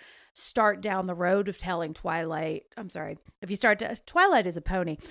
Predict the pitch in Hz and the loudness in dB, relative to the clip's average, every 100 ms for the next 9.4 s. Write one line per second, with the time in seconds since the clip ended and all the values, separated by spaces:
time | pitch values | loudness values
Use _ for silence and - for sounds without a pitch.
0 | 294 - 240 294 294 302 269 233 220 208 | -10 -4 0 4 4 6 4 4 6 6
1 | - 277 294 247 240 240 - 240 226 226 | 4 0 4 4 4 0 0 4 6 6
2 | 202 196 208 208 - 214 220 202 262 254 | 4 2 0 0 -2 0 2 2 0 0
3 | 240 220 208 202 190 175 180 196 190 170 | 2 4 6 6 2 2 4 4 4 2
4 | 165 165 165 185 175 170 165 - _ _ | -2 -4 -4 -2 -2 -4 -6 -12 _ _
5 | _ _ _ _ _ 202 196 180 190 - | _ _ _ _ _ -4 -2 -2 -6 -10
6 | _ _ _ _ _ - 233 220 202 202 | _ _ _ _ _ -8 -2 -2 0 -2
7 | 175 170 160 165 170 175 170 175 170 170 | -2 0 0 0 -2 -2 -2 -4 -6 -6
8 | - 208 185 180 175 170 170 156 156 180 | -8 -8 -6 -6 -6 -2 -2 -4 -6 -4
9 | 175 156 - | -2 -4 -8